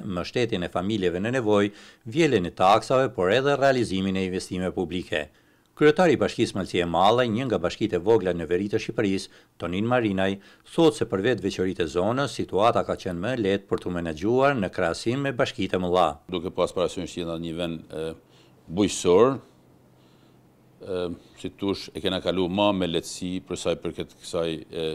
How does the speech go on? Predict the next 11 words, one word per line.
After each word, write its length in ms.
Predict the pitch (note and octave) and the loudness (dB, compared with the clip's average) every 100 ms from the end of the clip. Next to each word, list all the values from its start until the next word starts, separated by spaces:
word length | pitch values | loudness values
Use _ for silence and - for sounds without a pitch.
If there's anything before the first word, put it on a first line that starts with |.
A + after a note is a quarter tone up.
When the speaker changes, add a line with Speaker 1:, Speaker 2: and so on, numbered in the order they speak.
| D#2 | -8
Speaker 2:
situatë. 520 | - - C#2+ C#2 - _ - - - - - _ - | -10 -4 -2 -4 -10 _ -20 -20 -20 -20 -20 _ -4
Ne 100 | F#2+ | -2
na 100 | F#2 | 0
ka 120 | F#2+ F2 | 0 0
favorizuar 500 | F#2 F2+ E2+ F#2 F2 | 2 0 0 0 0
kjo 140 | F2+ | -4
pjesë 280 | - F#2 E2+ | -4 -4 -4
si 160 | - E2+ | -6 -10
këtu 260 | - F2 D#2+ | -6 -6 -6
nuk 200 | F2 F2+ - | -6 -8 -4
kena 260 | E2+ D#2+ | -2 -4